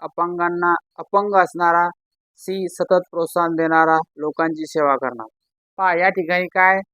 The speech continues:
ईश्वराला कोण प्रिय असतो? पहा, या ठिकाणी आपण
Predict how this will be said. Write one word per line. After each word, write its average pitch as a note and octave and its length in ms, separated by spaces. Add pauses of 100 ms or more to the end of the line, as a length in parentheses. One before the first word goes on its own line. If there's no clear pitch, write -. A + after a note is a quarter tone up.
(560)
ईश्वराला G3 640
कोण F#3+ 680
प्रिय F#3 200
असतो? D#3+ 480 (680)
पहा, F3 140
या F3+ 160
ठिकाणी F3+ 360
आपण F3 320